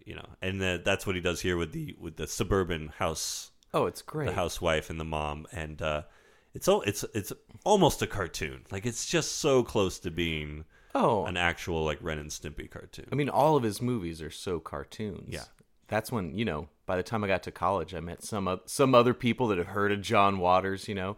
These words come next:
Speaker 2: At that point, he'd been on The Simpsons.
Speaker 1: Mm-hmm. As a cartoon, yeah.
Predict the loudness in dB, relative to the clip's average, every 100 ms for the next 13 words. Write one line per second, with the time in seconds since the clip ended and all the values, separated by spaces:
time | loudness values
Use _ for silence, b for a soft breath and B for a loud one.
0 | b 0 2 4 0 -6 -8 -6 -4 -4
1 | -8 -10 -6 -6 -8 -12 -14 -14 _ _
2 | _ _ -10 -8 -8 -10 -8 -6 -2 -2
3 | -2 -4 -4 -2 -2